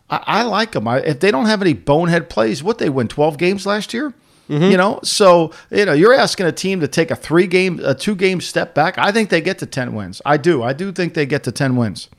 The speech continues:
Speaker 2: It's crazy last year, too. Twelve wins, and you go, either you're gonna get the one seed or the five seed. It was so
Speaker 1: And it's
Speaker 2: critical
Speaker 1: a, yeah,
Speaker 2: down
Speaker 1: and I
Speaker 2: the
Speaker 1: mean,
Speaker 2: stretch.
Speaker 1: and,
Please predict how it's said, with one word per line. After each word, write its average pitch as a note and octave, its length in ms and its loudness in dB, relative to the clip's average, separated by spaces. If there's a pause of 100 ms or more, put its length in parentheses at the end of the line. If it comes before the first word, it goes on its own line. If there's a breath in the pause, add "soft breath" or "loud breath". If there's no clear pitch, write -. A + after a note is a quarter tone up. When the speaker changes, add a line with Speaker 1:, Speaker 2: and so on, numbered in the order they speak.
Speaker 2:
It's - 100 -18
crazy G3+ 280 4
last C#3+ 320 2
year, A#2+ 200 2
too. - 20 -2
Twelve D#3+ 300 4
wins, B2+ 200 4
and A2 80 0
you A2+ 60 0
go, A#2 140 4
either C3 200 4
you're C3+ 100 6
gonna B2 120 2
get A#2+ 140 2
the A#2 80 -2
one C#3 240 4
seed D#3 160 2
or A2 60 4
the F2+ 80 -4
five A#2 360 0
seed. F2+ 160 -6
It E2+ 40 -8
was F2+ 140 -10
so E3 160 0
Speaker 1:
And D#3 140 0
it's D#3+ 240 2
Speaker 2:
critical F3 220 0
Speaker 1:
a, - 20 2
yeah, A#3 240 0
Speaker 2:
down - 100 -2
Speaker 1:
and F3 100 4
I F3+ 40 4
Speaker 2:
the F#3 80 0
Speaker 1:
mean, G3 80 2
Speaker 2:
stretch. F2+ 160 0
Speaker 1:
and, F3+ 200 0